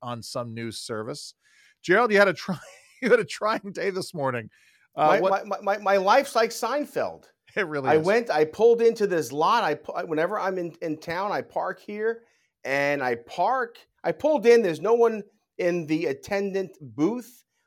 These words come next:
Speaker 2: but I park. I walk over. He's not there. I'm waiting. I'm like, "Hey, anyone here?"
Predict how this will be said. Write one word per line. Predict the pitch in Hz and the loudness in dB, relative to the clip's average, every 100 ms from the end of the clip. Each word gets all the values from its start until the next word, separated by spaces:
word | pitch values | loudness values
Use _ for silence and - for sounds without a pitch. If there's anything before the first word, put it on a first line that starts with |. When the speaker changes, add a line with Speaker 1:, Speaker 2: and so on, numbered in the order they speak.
| _ | _
Speaker 2:
but | - | 0
I | 135 | 0
park. | 123 - 220 254 247 143 | 0 -4 0 0 0 -2
I | 127 | -4
walk | 123 113 120 | -2 -4 -2
over. | 208 240 226 165 | 0 0 -2 -6
He's | 123 104 | -8 -8
not | 120 87 120 | -8 -8 -6
there. | 214 226 220 214 - _ _ _ _ - | -2 0 -2 -6 -12 _ _ _ _ -8
I'm | 113 120 113 | -6 -8 -8
waiting. | 113 180 233 226 220 170 | 0 2 2 2 2 2
I'm | 151 | 0
like, | 156 | 2
"Hey, | 247 330 339 277 | 4 6 8 8
anyone | 262 277 254 | 4 2 2
here?" | 247 311 311 233 117 | 2 -2 0 0 0